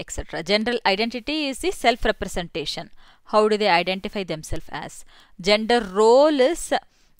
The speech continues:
um, sex typical behaviors.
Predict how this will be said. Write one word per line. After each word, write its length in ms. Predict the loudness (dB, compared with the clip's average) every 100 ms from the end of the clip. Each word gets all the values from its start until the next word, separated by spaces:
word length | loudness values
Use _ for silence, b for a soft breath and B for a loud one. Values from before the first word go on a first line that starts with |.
| -8
um, 720 | -4 -2 -2 -2 -6 -10 -16 -8
sex 320 | -6 -6 -8
typical 420 | -10 -8 -4 -4
behaviors. 800 | -4 -6 -6 -8 -6 0 0 0